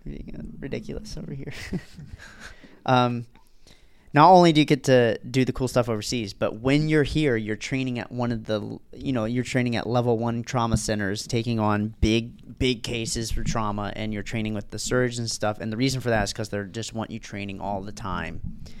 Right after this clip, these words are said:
and that kinda stuff. So it's, um, it's a really good gig 'cause you get, if, if you're, if you're into complex,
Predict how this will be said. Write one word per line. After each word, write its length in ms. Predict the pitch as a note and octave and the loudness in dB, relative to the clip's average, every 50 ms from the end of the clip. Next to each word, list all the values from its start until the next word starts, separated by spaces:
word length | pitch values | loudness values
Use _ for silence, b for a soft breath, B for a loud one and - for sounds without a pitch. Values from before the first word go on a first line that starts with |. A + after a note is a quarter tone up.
| B B B B B - | B B B B B -10
and 120 | - G2+ F#2+ | -8 -8 -8
that 100 | F2+ G2 | -8 -8
kinda 180 | G#2 - - - | -8 -10 -10 -10
stuff. 460 | - - - - - - - - - b b b b b b b b b b | -10 -8 -8 -10 -10 -12 -14 -18 -18 b b b b b b b b b b
So 400 | - - - G#2+ G2 F2+ F#2 G2 - - - - - - - - - - _ - - - - - - - - - - - - - - | -8 -2 0 0 0 0 -2 -4 -8 -14 -20 -20 -20 -20 -20 -20 -20 -20 _ -20 -20 -20 -20 -20 -20 -20 -20 -20 -20 -20 -12 -4 -2
it's, 260 | B2 B2+ B2 - B2+ | -2 0 0 0 0
um, 360 | A2+ G#2 G2+ F#2 F2 F2+ - - | 0 0 -2 -4 -6 -8 -10 -8
it's 160 | - B2+ C3 | -6 -2 0
a 80 | D#3 E3 | 2 6
really 220 | D3+ D3+ C#3+ C3+ | 8 8 8 8
good 340 | A#2+ C3 B2 A2+ G#2 - - | 6 4 2 2 0 -4 -4
gig 380 | - A#2 F#2+ D#2+ D2 - - - - - | -2 -2 -2 -2 -4 -8 -14 -20 -16 -6
'cause 180 | - A2 G2+ A2+ | -6 -4 -4 -2
you 60 | A2+ | -2
get, 240 | G#2+ B2+ A#2+ A#2 - - | 0 2 2 2 2 0
if, 220 | B2 A#2 - - - | -2 -2 -2 -4 -8
if 100 | A#2 A2 | -4 2
you're, 320 | B2 D3 D#3 D3 C#3+ C3+ - | 4 6 6 6 2 -2 -2
if 160 | - B2+ B2 B2 | -2 -2 2 4
you're 140 | C3+ C#3 | 4 4
into 400 | - - C3+ C3+ C#3 C3+ A#2 B2 | 4 6 4 4 4 4 0 -2
complex, 880 | A#2 - - B2+ B2 B2+ B2+ A#2+ - B2+ A#2 A2+ - - - - - - | -4 -2 2 4 4 4 4 4 2 2 2 2 2 -2 -4 -4 -6 -8